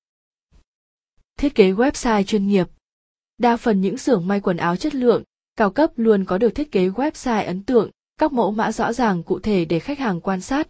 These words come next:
và lựa chọn. Đặc biệt, vì hoạt động trong lĩnh vực thời trang nên các chủ xưởng may rất quan tâm đến hình thức của website. Chắc chắn bạn sẽ bị ấn tượng ngay từ cái nhìn đầu tiên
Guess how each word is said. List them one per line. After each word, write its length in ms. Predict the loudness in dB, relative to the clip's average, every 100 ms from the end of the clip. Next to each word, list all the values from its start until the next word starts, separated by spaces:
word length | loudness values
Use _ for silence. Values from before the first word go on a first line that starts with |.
| _ _
và 100 | -4
lựa 140 | -4 -4
chọn. 260 | -4 -6 -8 _ _ _ _ _ _
Đặc 160 | -2 2
biệt, 200 | 2 2 0 _ _
vì 120 | 2
hoạt 200 | 4 2
động 260 | 2 2 0
trong 220 | -2 0
lĩnh 140 | 0
vực 160 | -2 -2
thời 160 | 0 0
trang 320 | 0 -2 -2 -4 _
nên 280 | 2 2 0
các 140 | -2
chủ 140 | 0 0
xưởng 320 | 0 -2 -2
may 200 | -2 0
rất 180 | -2 -2
quan 200 | -2 0
tâm 220 | -2 0
đến 140 | -2
hình 140 | -2 -4
thức 180 | -2
của 180 | 0 0
website. 500 | -2 -6 -4 -2 -2 -4 _ _ _ _ _ _ -2
Chắc 180 | -2
chắn 280 | 2 0 2
bạn 260 | 2 2 -2
sẽ 140 | -4
bị 140 | -2 -2
ấn 200 | -4 0
tượng 280 | 0 0
ngay 160 | -2 0
từ 140 | 0
cái 160 | 0 0
nhìn 220 | 0 0
đầu 160 | 0 -2
tiên 320 | 0 0